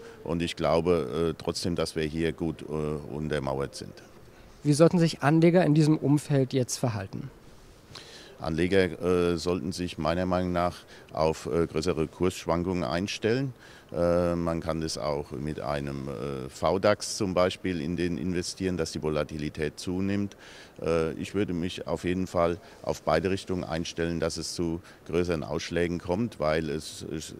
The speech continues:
Speaker 1: es steht durchaus eine Einigung der Handelsgespräche mit China, äh, im Raum. Wenn, wenn das passiert, würde es die Märkte beflügeln. Genauso, äh, ist der Brexit nicht geregelt. Auch hier, äh, k-, könnte Tendenz nach unten gehen.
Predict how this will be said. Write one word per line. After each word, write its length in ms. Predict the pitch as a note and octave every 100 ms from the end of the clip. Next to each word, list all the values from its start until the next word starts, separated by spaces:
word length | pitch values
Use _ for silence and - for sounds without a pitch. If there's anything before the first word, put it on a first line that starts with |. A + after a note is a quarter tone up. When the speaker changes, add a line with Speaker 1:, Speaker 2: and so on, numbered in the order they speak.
| -
Speaker 1:
es 80 | -
steht 260 | F2 E2+
durchaus 540 | F2+ F#2 B1+ F2 F2 - - - -
eine 260 | E2 D#2+
Einigung 560 | C2 F2 F#2 F#2+ F#2 F#2
der 240 | E2 D2+
Handelsgespräche 840 | D2+ F2 F#2+ - F#2 - F2+ F2+
mit 200 | F2+ E2
China, 380 | - F2+ G2 G2 G2 - - -
äh, 340 | F2+ E2+ C2
im 140 | F2+
Raum. 460 | F2+ E2 F#2+ A2+ G#2+
Wenn, 240 | E2 F2+ E2+
wenn 240 | E2+ F2
das 160 | F2+ -
passiert, 420 | F#2 - F#2 G2 - -
würde 240 | D2+ F2+ F2+
es 140 | -
die 80 | E2
Märkte 320 | D#2+ E2+ F2
beflügeln. 560 | D#2+ D2+ E2+ G2 G#2+ F#2
Genauso, 560 | D#2+ D#2 F2 F2 F2 - - -
äh, 180 | F2+ F2
ist 220 | E2 -
der 100 | D#2+
Brexit 520 | E2 E2+ - F2+ -
nicht 300 | - G2 -
geregelt. 500 | G#2+ F#2 F#2+ F#2+ G#2 - - -
Auch 260 | - F2 -
hier, 420 | F#2 F#2+ F#2 D#2+
äh, 480 | E2 F2 F2+ F2 F2+ -
k-, 100 | - -
könnte 280 | F#2 F2 F2
Tendenz 480 | - F#2 F2 E2+ -
nach 160 | D#2
unten 320 | F2 A2 G#2
gehen. 260 | G2 G#2 G#2